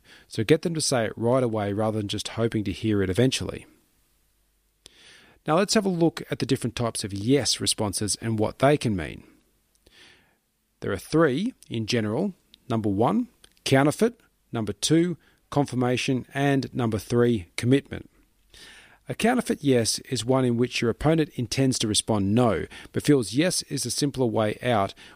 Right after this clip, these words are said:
or simply wants to continue the conversation to get additional knowledge or some other kind of advantage.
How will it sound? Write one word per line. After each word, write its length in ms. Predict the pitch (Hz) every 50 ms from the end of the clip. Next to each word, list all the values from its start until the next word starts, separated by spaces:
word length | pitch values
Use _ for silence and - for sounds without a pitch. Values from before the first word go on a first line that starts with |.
| - -
or 80 | 120
simply 260 | - - 170 - 185
wants 220 | 165 139 139 123 -
to 100 | - 120
continue 340 | - 110 - - 143 160 143
the 80 | -
conversation 600 | - - 113 101 104 - - 110 104 95 - 104
to 40 | 104
get 160 | 101 117 104
additional 460 | 101 95 - 113 107 - - 110 107
knowledge 380 | 101 101 101 90 90 92 95 -
or 80 | - -
some 300 | 107 - - 113 110 -
other 220 | - 107 104 - 101
kind 340 | - - 104 95 90 90 92
of 100 | 87 87
advantage. 640 | 98 98 120 135 147 127 104 85 - - - -